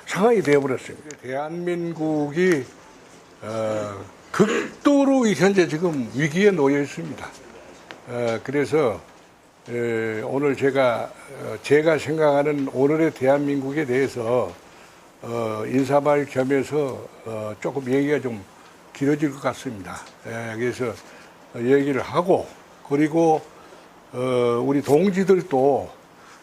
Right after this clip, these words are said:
다 같이 오늘은, 어, 참여를 해서, 어, 좀 난상 토론을 좀 할 수 있도록,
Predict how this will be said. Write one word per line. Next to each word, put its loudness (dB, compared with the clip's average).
다 2
같이 2
오늘은, 4
어, 0
참여를 2
해서, 0
어, 2
좀 0
난상 2
토론을 4
좀 2
할 2
수 -6
있도록, 0